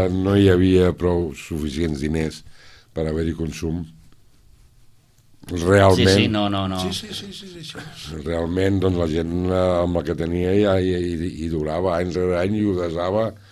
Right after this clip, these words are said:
Speaker 1: Començava la temporada oficial d'estiu, començava la temporada oficial de l'hivern, sempre amb dates assenyalades. Ara, per exemple, per Pasqua, doncs, ja es treia la roba, ja, per l'estiu, aquells que tenien roba nova...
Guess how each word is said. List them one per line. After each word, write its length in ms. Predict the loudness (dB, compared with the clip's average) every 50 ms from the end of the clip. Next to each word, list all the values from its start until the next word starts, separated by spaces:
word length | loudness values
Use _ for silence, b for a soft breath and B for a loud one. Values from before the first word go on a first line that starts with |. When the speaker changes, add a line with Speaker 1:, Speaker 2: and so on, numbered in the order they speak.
| B B B B B B B B
Speaker 1:
Començava 520 | B -6 -4 -4 -4 -2 -2 0 2 2 2
la 120 | 0 0
temporada 440 | -2 -4 -6 -4 -4 -2 -2 0 -2
oficial 400 | -2 -2 -4 -4 -4 -2 -2 -2
d'estiu, 460 | -2 -2 -4 -2 -2 0 0 0 0 -2
començava 540 | -4 -6 -8 -10 -10 -8 -6 -6 -4 -4 -4
la 140 | -4 -4 -6
temporada 480 | -6 -6 -6 -4 -2 -2 0 0 0 -2
oficial 560 | -2 -4 -4 -4 -4 -2 -2 0 -2 -2 -4 -8 B B B B B B
de 200 | B -6 -4 0
l'hivern, 600 | 2 4 6 6 8 6 6 6 4 2 0 -4 -8 b b b b b b b
sempre 360 | b -6 -6 -4 -4 -4 -4
amb 100 | -4 -4
dates 260 | -4 -4 -4 -4 -6
assenyalades. 760 | -4 -4 -6 -6 -6 -4 -2 -2 0 0 0 -2 -2 -2 -2
Ara, 200 | -2 -2 -2 -4 -6
per 120 | -6 -8
exemple, 300 | -8 -6 -8 -6 -6 -6
per 160 | -6 -6 -6 -8
Pasqua, 520 | -6 -8 -8 -8 -8 -8 -8 -8 -8 -8 -10 B B B B B B B B B
doncs, 260 | B -8 -6 -6 -4 -4
ja 120 | -6 -6
es 100 | -6 -6
treia 300 | -4 -2 0 0 0 0
la 100 | 0 0
roba, 380 | 2 2 2 2 2 2 2 2 0 -2 -4 -4 -6 -6
ja, 220 | -6 -6 -6 -6 -8 -8 -8 -8 -10 -10 -10
per 200 | -8 -8 -8 -6
l'estiu, 400 | -8 -10 -12 -10 -8 -8 -6 -6
aquells 280 | -6 -8 -8 -8 -8 -8
que 80 | -8
tenien 340 | -6 -6 -6 -4 -4 -4 -6 -6
roba 280 | -6 -4 -4 -4 -2 -2
nova... 300 | -2 -2 -2 -2 -4 -6